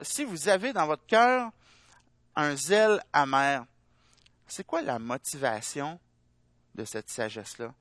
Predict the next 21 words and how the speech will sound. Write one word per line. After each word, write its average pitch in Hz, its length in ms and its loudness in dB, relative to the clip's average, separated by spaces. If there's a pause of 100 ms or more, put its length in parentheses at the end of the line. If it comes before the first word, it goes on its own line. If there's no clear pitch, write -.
(260)
C'est - 160 -8
quoi 349 180 -2
qui - 120 -14
me 135 160 -2
pousse - 540 -4 (300)
à 143 200 2
aller 160 360 0
dans 131 220 -2
cette 127 300 -4
voie-là 143 540 4
ou 147 140 2
à 139 60 6
aller 160 160 2
dans 156 160 0
ce - 140 -6
mode 156 280 -2
de 139 100 -4
vie-là ? 127 500 -2 (640)
Un 123 160 -2
zèle 160 300 2
amer. 120 480 -2